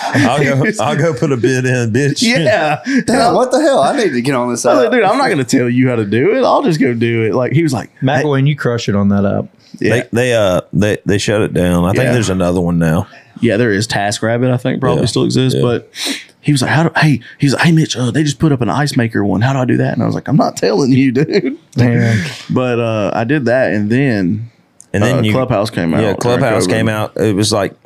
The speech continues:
Speaker 2: kinda transitioning out of covid. And Dig Down in Dallas was, like, a hot topic on there. I remember I didn't get
Speaker 1: Yeah.
Speaker 2: on there as much as you did. It was more of, like, an industry thing.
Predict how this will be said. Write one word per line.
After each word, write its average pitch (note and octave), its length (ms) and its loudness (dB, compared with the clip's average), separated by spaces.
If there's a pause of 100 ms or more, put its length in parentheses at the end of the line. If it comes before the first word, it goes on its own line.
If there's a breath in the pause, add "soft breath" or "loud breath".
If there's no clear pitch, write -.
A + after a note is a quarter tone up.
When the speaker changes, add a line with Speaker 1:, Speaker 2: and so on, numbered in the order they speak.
(140)
Speaker 2:
kinda B2+ 240 0
transitioning G2+ 760 0
out F#2+ 140 -2
of G2 80 -4
covid. F#2+ 480 0 (360 loud breath)
And G#2+ 140 0
Dig C3+ 160 0
Down F3 180 0
in B2+ 80 2
Dallas A2 360 0
was, G2 140 -2
like, F2 120 -2
a G2 40 -2
hot G2 280 -2
topic F2+ 360 -2
on D2 200 -2
there. C#2+ 180 -2
I C#2+ 40 -2
remember E2 460 0
I A#2+ 120 0
didn't G#2 180 -4
get F#2+ 120 0
Speaker 1:
Yeah. F2+ 120 2
Speaker 2:
on F2+ 80 0
there E2 180 0
as - 120 -4
much F2+ 200 -4
as - 120 -4
you F#2 80 0
did. F#2 160 0
It E2+ 60 0
was G2+ 120 -2
more A2+ 220 2
of, E2+ 60 -2
like, E2+ 180 -2
an - 80 -6
industry - 520 -2
thing. A1+ 380 -4